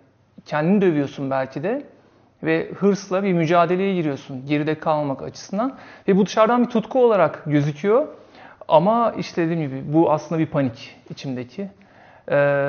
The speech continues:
ve dediğim gibi bu ba-, herkeste niye yok falan belki sorusu olabilir. Yani bu soruyu bana sorduğuna göre hani neden bu kadar tutkulusun falan, herkes tutkulu değil gibi bir tespit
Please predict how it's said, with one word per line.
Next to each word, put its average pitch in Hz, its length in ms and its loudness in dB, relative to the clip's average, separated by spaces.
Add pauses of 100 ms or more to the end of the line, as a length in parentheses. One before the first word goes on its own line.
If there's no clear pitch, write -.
(160)
ve 170 240 2
dediğim 175 220 2
gibi 143 340 0
bu 190 360 4
ba-, 160 240 4
herkeste 185 580 2
niye 180 180 2
yok 180 400 -2 (100)
falan 160 600 0
belki 151 280 2
sorusu 143 400 -4
olabilir. 135 300 -4
Yani 143 360 -4 (1200)
bu 165 260 4
soruyu 170 360 4
bana 165 180 2
sorduğuna 170 380 0
göre 175 280 -2 (420)
hani 147 220 0
neden 156 380 2 (500)
bu 156 60 -4
kadar 147 260 2
tutkulusun 147 540 -4
falan, 196 260 0
herkes 180 380 -2
tutkulu 190 480 0
değil 202 300 2 (200)
gibi 165 200 0
bir 185 80 -4
tespit 180 520 -4